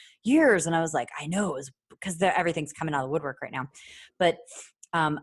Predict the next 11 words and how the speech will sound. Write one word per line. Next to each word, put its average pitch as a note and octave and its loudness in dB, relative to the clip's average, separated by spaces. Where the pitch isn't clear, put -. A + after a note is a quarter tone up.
an D#3 0
owl, F3 2
middle D#3+ 2
of F3 -2
the D#3+ 0
day, D3 0
swooped - -6
down C#3+ -2
in C#3 -8
front C#3 -8
of C#3+ -12